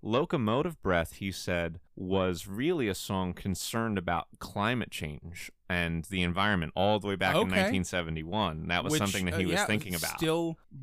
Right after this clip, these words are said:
Speaker 2: much, much more even in
Speaker 1: Yeah.
Speaker 2: the forefront of our minds today
Speaker 1: Oh,
Speaker 2: because
Speaker 1: totally.
Speaker 2: it's getting worse, people. But,
Speaker 1: Yeah.
Speaker 2: uh, uh, the other thing that I'll mention, I,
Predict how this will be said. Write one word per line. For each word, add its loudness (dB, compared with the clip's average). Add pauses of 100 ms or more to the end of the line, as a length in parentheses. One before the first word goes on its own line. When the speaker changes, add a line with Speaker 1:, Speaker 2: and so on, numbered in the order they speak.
(140)
Speaker 2:
much, -2
much -2
more 0
even -4
in 0
Speaker 1:
Yeah. 4
Speaker 2:
the -6
forefront -4
of -4
our -2
minds -6
today -8
Speaker 1:
Oh, 4
Speaker 2:
because 2
Speaker 1:
totally. -6 (140)
Speaker 2:
it's -8
getting -2
worse, 2
people. -6 (100)
But, 2
Speaker 1:
Yeah. 4 (400)
Speaker 2:
uh, -2
uh, -6
the 2
other 6
thing 2
that 2
I'll 4
mention, -2
I, 0